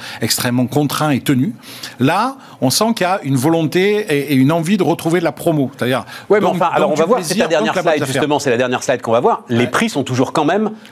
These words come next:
Speaker 1: Ah,
Speaker 2: à la
Speaker 1: toujours.
Speaker 2: une, hein. Qu'attendez-vous des ense-, que les enseignes mettent en place dans les prochaines semaines ? S'engager sur les prix, cinquante-deux pour cent. Euh, soutenir les agriculteurs français, cinquante pour cent. Voilà.
Speaker 1: Tout à fait.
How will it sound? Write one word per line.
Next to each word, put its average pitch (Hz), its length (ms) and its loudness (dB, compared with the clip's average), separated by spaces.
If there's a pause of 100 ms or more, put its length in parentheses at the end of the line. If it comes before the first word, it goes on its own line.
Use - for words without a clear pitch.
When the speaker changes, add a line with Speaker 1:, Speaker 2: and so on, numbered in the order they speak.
(120)
Speaker 1:
Ah, 151 140 -4
Speaker 2:
à - 40 0
la 247 140 2
Speaker 1:
toujours. 214 100 0
Speaker 2:
une, 226 220 2
hein. 180 240 0
Qu'attendez-vous 190 580 2
des 151 180 2
ense-, 160 320 0
que 170 100 0
les 143 180 2
enseignes 151 300 0
mettent 165 180 0
en 160 100 2
place 156 180 2
dans 131 100 0
les 127 80 2
prochaines 123 300 0
semaines ? 202 420 0 (380)
S'engager 180 560 0
sur 156 160 2
les 143 100 2
prix, 160 180 -4
cinquante-deux 139 440 0
pour 120 160 -4
cent. 196 280 0 (440)
Euh, 117 360 4
soutenir 196 420 0
les 139 160 0
agriculteurs 135 420 0
français, 151 300 0
cinquante 135 320 -2
pour - 160 -8
cent. - 240 -14
Voilà. 87 180 -6 (640)
Speaker 1:
Tout 190 140 -2
à 190 80 -2
fait. - 160 -6